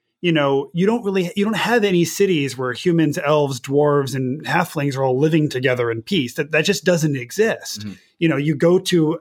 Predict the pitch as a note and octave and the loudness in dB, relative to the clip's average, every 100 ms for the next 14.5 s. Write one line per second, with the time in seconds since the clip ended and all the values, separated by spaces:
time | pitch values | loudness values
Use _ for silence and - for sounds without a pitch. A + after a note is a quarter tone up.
0 | - D3 B2 C#3 D#3 D#3+ D3 D3 C#3 C3+ | -4 -4 -4 -2 2 2 2 0 0 0
1 | D3 D#3+ C3+ B2+ C#3 C#3+ C3+ C#3 D3 D3+ | 2 2 2 -4 -6 -6 -4 -2 0 0
2 | D#3 D#3 B2+ - C3+ A#2 D3+ D3 C3 - | 0 -2 -4 -4 -6 -4 -4 -4 -4 -8
3 | - F3+ E3 C#3+ - D#3 D3+ C3+ B2+ B2 | -8 -6 -4 -6 -2 0 0 -2 -4 -8
4 | - A#3 E3 A#2+ B2+ _ _ _ - C#3+ | -2 0 0 -4 -10 _ _ _ -2 0
5 | B2+ D3 D3 E3+ E3 F#3 G#3 F#3+ F#3 C#3+ | 2 -2 -4 -2 0 4 2 2 0 2
6 | D3 D3+ F3 _ D#3+ F3 F#3 G3 D3 C#3+ | 0 -2 -6 _ 0 2 2 2 2 0
7 | D#3 E3 E3+ E3 C3 C#3 C3 C3+ C3 - | 2 4 4 0 -2 -4 -4 -2 -4 -4
8 | - - C#3 C3+ A#2 A2 - F2 D#2 D#2+ | -10 -4 -2 -4 -8 -12 -12 -10 -10 -12
9 | D2 G2+ G2 A#2 A2 G#2+ F#2+ F#2+ F#2+ D#2+ | -14 -12 -10 -10 -10 -10 -10 -8 -8 -8
10 | F#2 F2 - E2 D#2+ D#2 D2+ D#2 D2 D2 | -14 -16 -16 -16 -14 -16 -12 -12 -12 -14
11 | D2 - D#2 D2+ D2 - _ E2 D2 C#2+ | -20 -20 -20 -20 -20 -20 _ -16 -14 -14
12 | _ _ _ _ _ _ _ _ _ _ | _ _ _ _ _ _ _ _ _ _
13 | _ - - G2+ F2 D#2+ - E2 D#2 E2 | _ -20 -12 -10 -10 -12 -10 -10 -8 -8
14 | D#2 - E2 D#2 - | -10 -10 -10 -10 -10